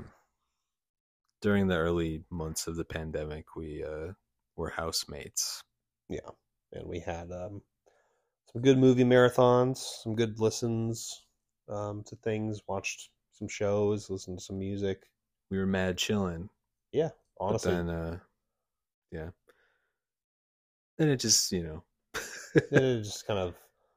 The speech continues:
Speaker 2: fizzled
Speaker 1: Yeah.
Speaker 2: out. But not, not in a bad way with, with us, obviously. But,
Speaker 1: Mm-hmm.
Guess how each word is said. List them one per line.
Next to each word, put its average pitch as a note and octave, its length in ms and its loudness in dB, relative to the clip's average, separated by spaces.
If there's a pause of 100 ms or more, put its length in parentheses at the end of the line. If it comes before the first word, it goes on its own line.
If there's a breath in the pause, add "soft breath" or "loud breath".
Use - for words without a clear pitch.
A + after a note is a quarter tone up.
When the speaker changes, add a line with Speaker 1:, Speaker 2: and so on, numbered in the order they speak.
(840)
Speaker 2:
fizzled F2 440 -6 (960 soft breath)
Speaker 1:
Yeah. - 200 -10
Speaker 2:
out. - 300 -12 (180)
But F#2 280 0
not, - 260 -6
not D#3+ 180 -2
in A2 80 -4
a F#2 120 -2
bad E2 260 -4
way D#2 180 -6
with, E2 140 -14 (120)
with F2 200 -12
us, E2 280 -8
obviously. C2 580 -12 (280)
But, D#2+ 200 -8 (260)
Speaker 1:
Mm-hmm. F#2 280 -2